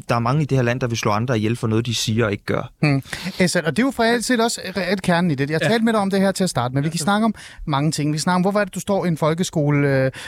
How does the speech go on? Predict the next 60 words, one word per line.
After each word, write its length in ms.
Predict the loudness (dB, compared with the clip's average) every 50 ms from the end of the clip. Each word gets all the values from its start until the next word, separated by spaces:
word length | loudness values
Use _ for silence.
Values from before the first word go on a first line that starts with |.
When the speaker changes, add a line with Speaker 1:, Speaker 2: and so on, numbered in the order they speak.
| -8 -4
Speaker 2:
og, 200 | -2 0 0 2
og, 220 | 2 0 0 0
og, 200 | 0 -2 -2 -2
og 200 | -2 0 0 2 0
er 80 | 0 0
stolt 320 | 0 0 0 0 0 0
over, 140 | 0 0 0
at 80 | 0
der 60 | 0 0
er 40 |
en 80 | 0 2
mand, 220 | 2 0 0 -2
der 220 | -2 -2 0 0 -2 -4 -8 -16 -8 -4
får 80 | -2
begrænset 400 | -2 -2 0 0 -2 0 0 0 0
hans 100 | 0 -2
ytringsfrihed. 520 | -4 -4 -2 -2 -2 0 0 0 2 2 0
Vi 60 | 0
kan 80 | 0 0
også 100 | 0 0
snakke 200 | 0 0 0 0
om 60 | 0 0
blasfemiparagrafer 800 | 0 -2 -2 0 -2 -2 0 0 -2 -2 -2 -2 -2 -2 -2
og 60 | -2
så 80 | -2 -2
videre, 180 | 0 0 0 0
så 60 | 0 0
videre. 120 | 0 0 -2 -6 -12 -10
Speaker 3:
Ja. 80 | -6 -2 0
Speaker 2:
Men 60 | 0
i 40 | 0
sidste 380 | 0 0 0 0 0 0 2
ende, 180 | 2 2 2 0
så 160 | 0 -2 -2 -4 -4 _ _ -2
bottom 280 | 0 0 0 0 0 0
line, 300 | 0 0 0 0 -2 -4
så 120 | -6 -6 -4
er 140 | -2 0 0
det 80 | 0
jo 60 | 0
det 120 | 0 0 2
her 100 | 2 2
med, 140 | 2 2 2
at 200 | 0 0 -4 -10 _ -4
er 140 | -2 0 2
en 140 | 4 4 4
mand, 240 | 4 2 0 0 -4 _ -20 -20 -20 -20 -20 _ _ -6
der 60 | -4 -2
bliver 160 | -2 -2 -4 -2
beskyttet 680 | -4 -4 -4 -4 -4 0 0 2 2 2 0 -2 -2 -4 _ _ _ _ _ _ -6
i 80 | -6 -6 -6 _ _ 0
Danmark, 380 | 2 2 2 2 2 0 0 -2 -6
fordi 260 | -6 -4 -4 -2 0 2
han 160 | 2 2 2
ikke 120 | 0 -2
kan 120 | -2 -4 -4
sige, 260 | -2 0 0 2 2
hvad 100 | 2 2
han 200 | 2 2 2 2
vil, 260 | 2 2 2 0 -2